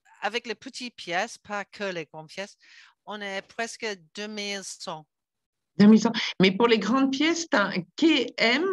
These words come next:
Speaker 2: et puis t'as le numéro.
Speaker 1: Pour toutes les pièces que je, je, je envoyais à Adrian Sassoon,
Speaker 2: Mhm.
Speaker 1: quelquefois c'est une petite moussule, euh, quelquefois c'est une grande pièce. On est plus de deux mille, oui, oui. Dans
Speaker 2: D'accord.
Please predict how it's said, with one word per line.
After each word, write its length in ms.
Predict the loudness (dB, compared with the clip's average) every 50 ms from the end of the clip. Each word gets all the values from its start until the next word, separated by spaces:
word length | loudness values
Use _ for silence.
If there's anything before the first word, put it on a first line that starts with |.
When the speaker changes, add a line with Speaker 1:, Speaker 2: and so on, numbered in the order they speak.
| -4 -6 -2
Speaker 2:
et 120 | -2 -2 0
puis 160 | 0 -2 0
t'as 120 | 2 2
le 80 | 2 2
numéro. 640 | 2 2 2 2 2 2 2 2 2 2 0 -4 -12 _ _ _ _ _ _ -20 _ _ _
Speaker 1:
Pour 140 | -10 -10 -10
toutes 260 | -8 -8 -8 -6 -6
les 100 | -6 -6
pièces 400 | -8 -8 -10 -8 -8 -8 -10 -12
que 160 | -14 -10 -10 -8
je, 140 | -6 -4 -4 -4 -6 -8 -14
je, 400 | -14 -8 -6 -4 -4 -4 -4 -6 -8 _ _ -14
je 140 | -10 -8 -6
envoyais 760 | -6 -6 -6 -8 -6 -6 -4 -4 -4 -4 -4 -4 -6 -8 -8 -8
à 200 | -8 -8 -8 -8
Adrian 300 | -10 -10 -10 -12 -16 -14 -14
Sassoon, 500 | -16 -16 -16 -16 -14 -14 -16 -16 -6 2 6
Speaker 2:
Mhm. 200 | 8 8 8 8
Speaker 1:
quelquefois 400 | 6 4 -2 -2 -4 -4 -4 -4
c'est 280 | -4 -8 -10 -10 -10 -14
une 80 | -18 -16
petite 340 | -18 -18 -18 -16 -18 -18 -18
moussule, 680 | -18 -18 -16 -16 -16 -18 -18 -20 -16 -14 -12 -12 -12 -14 -18 _ _ _ _ _ _ _ _ _ _ -14
euh, 100 | -12 -12 -12 -14 _ -12
quelquefois 460 | -10 -10 -10 -12 -16 -14 -12 -12 -10
c'est 180 | -10 -10 -10
une 120 | -12 -12 -14
grande 260 | -14 -12 -12 -12 -12
pièce. 360 | -12 -10 -8 -8 -8 -10 -14 _ _ _ _ _ _ _ -16
On 140 | -12 -8 -8
est 140 | -8 -8 _ _ _ _ _ _ _ _
plus 300 | -16 -12 -12 -12 -12 -12 -14
de 80 | -16 -18 -18 -20 _ -16
deux 100 | -14 -14
mille, 360 | -14 -12 -14 -14 -14 -16 -16 -20
oui, 240 | -20 -20 -20 -20 -20 _ _ _ -20
oui. 160 | -18 -16 -12 -8
Dans 140 | -8 -6 -2
Speaker 2:
D'accord. 120 | 0 0